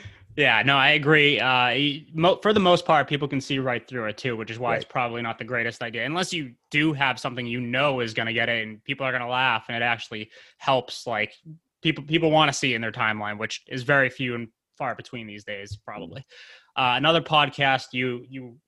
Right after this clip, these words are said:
Speaker 1: used to be on is Section Ten, which I can't remember. I think you started right after Endicott, right? 'Cause I, I think I was a senior at Endicott when it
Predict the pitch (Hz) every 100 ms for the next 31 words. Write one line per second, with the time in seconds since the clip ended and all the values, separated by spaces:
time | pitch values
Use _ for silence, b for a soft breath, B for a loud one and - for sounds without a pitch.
0 | 156 180 214 175 147 135 131 123 156 139
1 | - 113 - 151 123 113 127 123 - _
2 | _ - 143 135 - 208 180 190 170 156
3 | 151 214 180 170 180 160 139 143 143 135
4 | 131 - 120 113 - 101 104 117 123 -
5 | 135 147 156 151 147 175 165 151 131 131
6 | - 147 139 123 120 113 123 113 110 117
7 | 110